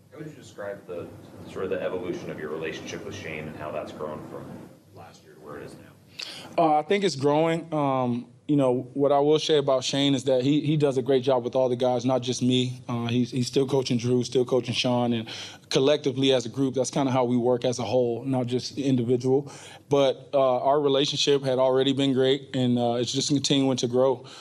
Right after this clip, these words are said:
Speaker 2: Uh, I think as we continue to play more and more games, um, you know, different aspects of that relationship will grow, and, and, and we'll learn from certain things.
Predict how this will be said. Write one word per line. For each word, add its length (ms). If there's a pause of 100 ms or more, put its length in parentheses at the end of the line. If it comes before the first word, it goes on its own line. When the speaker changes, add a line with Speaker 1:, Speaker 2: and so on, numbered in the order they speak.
(180)
Speaker 2:
Uh, 240
I 80
think 240
as 120
we 260
continue 380
to 60
play 180
more 200
and 100
more 140
games, 480
um, 420
you 100
know, 140
different 400 (140)
aspects 520
of 100
that 180
relationship 600
will 140
grow, 360
and, 220
and, 280
and 200
we'll 160
learn 280
from 180
certain 300
things. 360